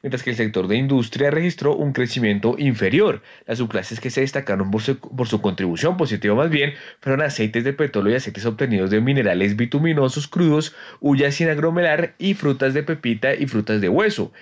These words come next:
En contraste, los principales aportes negativos a la variación correspondieron a otros plásticos en formas primarias, resinas de intercambio iónico, otros frutos oleaginosos y aceite de palma crudo,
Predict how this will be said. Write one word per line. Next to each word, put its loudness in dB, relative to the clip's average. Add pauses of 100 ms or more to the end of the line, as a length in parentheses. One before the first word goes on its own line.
(160)
En -4
contraste, 0
los 0
principales 0
aportes -2
negativos 0
a 0
la 2
variación 0 (240)
correspondieron 0
a 4
otros 0
plásticos -4
en -2
formas -2
primarias, 0
resinas -2
de 0
intercambio 0
iónico, 2 (240)
otros 0
frutos 0
oleaginosos 2 (200)
y 0
aceite 0
de 2
palma 0
crudo, 2